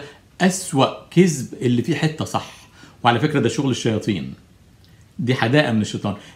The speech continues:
الشيطان ظه-، كذا مرة يشهد للمسيح: "أنت هو المسيح ابن الله، أنت قدوس الله، أتيت لتهلكنا". كان المسيح بيعمل إيه؟ يقول له: "اخرس".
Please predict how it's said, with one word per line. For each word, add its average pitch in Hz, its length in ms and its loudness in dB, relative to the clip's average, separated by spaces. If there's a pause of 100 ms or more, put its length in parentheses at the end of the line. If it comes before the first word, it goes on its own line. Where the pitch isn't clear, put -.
الشيطان 170 400 4
ظه-، 151 280 2
كذا 147 320 2
مرة 143 640 2
يشهد 127 560 0
للمسيح: 120 640 0
"أنت 156 220 -2
هو 160 220 2
المسيح 156 400 -2
ابن 143 140 -4
الله، 143 520 -2
أنت 156 180 -4
قدوس 139 500 -2
الله، 135 420 2
أتيت 147 280 0
لتهلكنا". 170 540 0 (320)
كان 123 140 2
المسيح 123 280 2
بيعمل 139 220 4
إيه؟ 151 220 6
يقول 139 260 6
له: 139 220 2
"اخرس". - 600 -2